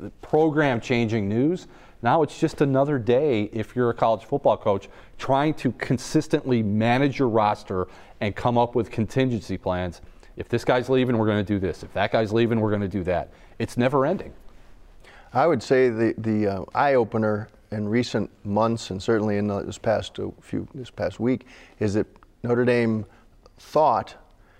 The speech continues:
Speaker 2: it was perhaps insulated from the idea of the undergraduate transfer who leaves without his degree.
Speaker 1: Yeah.
Speaker 2: Because even Jack Swarbrick on, on the, the Golic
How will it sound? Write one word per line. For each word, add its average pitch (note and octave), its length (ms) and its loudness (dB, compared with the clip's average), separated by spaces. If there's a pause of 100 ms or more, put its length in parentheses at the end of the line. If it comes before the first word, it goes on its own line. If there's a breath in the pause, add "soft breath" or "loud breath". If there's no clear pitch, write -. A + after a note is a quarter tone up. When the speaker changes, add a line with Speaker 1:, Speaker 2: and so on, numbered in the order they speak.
(140 soft breath)
Speaker 2:
it B2 160 2
was A2+ 220 0
perhaps A2 560 0
insulated A2+ 580 0
from A#2 200 0
the A2+ 80 2
idea A2+ 340 2
of G2+ 100 -2
the G#2 140 2
undergraduate G#2+ 720 2
transfer G#2+ 640 -2 (640 loud breath)
who A2 260 0
leaves A#2+ 460 2
without A2+ 300 4
his G2+ 120 -2
degree. G2+ 440 0 (420)
Speaker 1:
Yeah. E2+ 200 -8 (100)
Speaker 2:
Because A#2 500 2 (140)
even B2 220 2
Jack A2+ 200 2
Swarbrick A#2 520 0
on, G#2+ 220 0
on G#2+ 220 -4
the, G2 240 -4
the G#2 100 -6
Golic B2 320 0